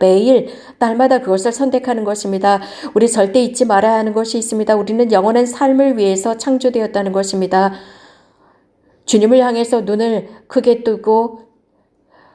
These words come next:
우리의 기쁨이 있는 하늘을 향해 머리를 듭시다. 우리들을 위해서 준비한 그곳입니다. 그곳, 그 고향, 그 본향,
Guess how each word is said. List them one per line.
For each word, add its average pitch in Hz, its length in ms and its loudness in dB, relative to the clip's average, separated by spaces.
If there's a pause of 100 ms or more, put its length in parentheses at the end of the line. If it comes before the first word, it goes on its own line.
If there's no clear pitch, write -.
(560)
우리의 240 300 4
기쁨이 254 440 -2
있는 233 220 -2
하늘을 262 500 0
향해 226 220 -2
머리를 214 440 0
듭시다. 214 400 0
우리들을 247 360 0
위해서 226 220 2
준비한 226 440 -2
그곳입니다. 202 720 -2 (360)
그곳, 233 420 0 (160)
그 247 200 2
고향, 226 500 -2
그 240 180 -2
본향, 220 440 -2